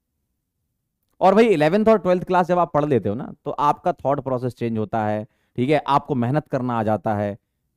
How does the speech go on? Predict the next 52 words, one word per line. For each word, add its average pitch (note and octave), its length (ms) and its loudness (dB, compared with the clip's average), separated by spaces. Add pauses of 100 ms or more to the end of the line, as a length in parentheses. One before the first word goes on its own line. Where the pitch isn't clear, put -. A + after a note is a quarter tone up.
(140)
आप B2+ 200 -2
घिसना B2 280 -4
सीख B2+ 180 -4
जाते A2 300 -4
हो G#2+ 60 -6
कि A#2 140 -4
यार A#2 160 -2
किस - 220 -8
तरीके A#2+ 280 -2
से A2 100 -2
घिसना G2+ 320 -6
है। F#2+ 120 -10 (880)
तो F#3+ 60 2
ये A3 80 2
सारी F#3+ 280 4
की G#3 100 0
सारी F#3 220 2
चीजें F#3 180 -2
आपके F#3+ 240 0
overall E3+ 320 2
डेवलपमेंट C3+ 460 -2
को C#3 100 -8
करती F2+ 320 -8
है। D#2+ 120 -14 (500)
ठीक G3 120 0
है, G#3+ 60 6
आपकी F3+ 260 2
कुछ E3+ 140 2
हॉबी A#2+ 260 0
भी E3 100 -2
होगी, D3+ 200 0
उसको B2+ 240 -6
भी B2+ 100 -4
आपको B2+ 220 -2
लेके A2+ 220 0
चलना G2 320 -4
है A2+ 100 -10 (340)
और D#3+ 140 4
पढ़ाई C3+ 260 2
भी C#3+ 80 0
साथ A#2 140 -2
साथ A2+ 160 -2
करनी A2 280 -4
है। A2 60 -4
हॉबी A#2 200 0
के C3+ 80 -2
लिए C#3 100 2
भी C3+ 80 -2
आपको B2+ 220 0
टाइम A2+ 200 -4
निकालना G#2 380 -2
है, G2+ 140 -6